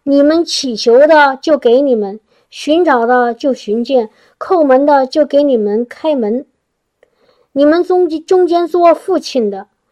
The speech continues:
谁有儿子求饼反给他石头呢？求鱼反拿蛇当鱼给他呢？求鸡蛋反给他蝎子呢？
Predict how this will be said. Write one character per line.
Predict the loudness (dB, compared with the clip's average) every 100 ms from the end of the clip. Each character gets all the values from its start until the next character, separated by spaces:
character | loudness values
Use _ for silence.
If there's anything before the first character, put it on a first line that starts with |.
| _ _
谁 | -12 0 4
有 | 4 4
儿 | 2 2
子 | 2 -4
求 | -4 -2 -2
饼 | -2 -12 -12 -14
反 | _ -2 -2
给 | 0 -2
他 | -2
石 | -6 -4 -2
头 | 0 0
呢？ | -2 -6 _ _ _
求 | -6 0 2
鱼 | 2 0 -2
反 | -6 -4 -2
拿 | 0 -2
蛇 | -2 0 0
当 | 0 -4 -4
鱼 | -4
给 | -4
他 | -2 -4
呢？ | -2 -4 -8 _ _
求 | -14 -4 -4
鸡 | -2 -4
蛋 | -2 -4 -8 _ _
反 | -2 -2
给 | 0 -2
他 | -2 -6
蝎 | -8 -4 -4 -2
子 | -6
呢？ | -6 -6